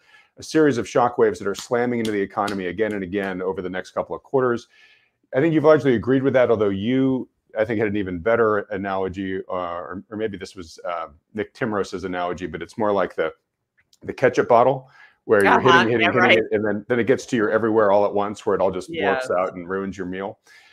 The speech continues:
Speaker 1: Um, but another factor, uh, on top of the Fed rate hikes and the quantitative tightening, uh,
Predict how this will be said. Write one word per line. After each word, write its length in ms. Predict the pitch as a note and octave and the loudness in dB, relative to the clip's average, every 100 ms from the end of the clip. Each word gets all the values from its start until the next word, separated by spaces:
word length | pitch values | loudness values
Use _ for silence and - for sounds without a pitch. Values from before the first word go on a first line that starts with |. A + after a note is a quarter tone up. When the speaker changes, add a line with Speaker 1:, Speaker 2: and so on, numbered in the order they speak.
| _ _ E3 | _ _ 2
Speaker 1:
Um, 340 | A2+ G#2 G2 | 2 2 -2
but 180 | A2+ C#3 | 2 2
another 460 | D3 C#3 D#3+ G3+ D#3+ | 4 2 0 -2 -4
factor, 720 | - B2+ A2 - G2+ F#2+ G2 _ _ - | -2 -2 -2 -2 0 0 -6 _ _ -8
uh, 180 | G#2 G2+ | -6 -4
on 140 | G2 | -6
top 300 | F2 E3 G3 | -6 -2 -2
of 220 | - E2 E2 - | -2 -4 -12 -8
the 120 | G#2+ | -6
Fed 260 | - G2+ F2+ | -2 -2 0
rate 200 | F2+ F2+ | -4 -4
hikes 480 | F#2 E2+ - - _ _ - | -8 -8 -14 -20 _ _ -6
and 180 | B2 | -4
the 60 | A2 | -4
quantitative 560 | - G#2+ F#2 G2 E2+ E2 | -6 -6 -6 -6 -8 -6
tightening, 380 | F2 E2 E2 - _ _ _ _ - | -8 -8 -16 -20 _ _ _ _ -4
uh, 140 | A2+ | -2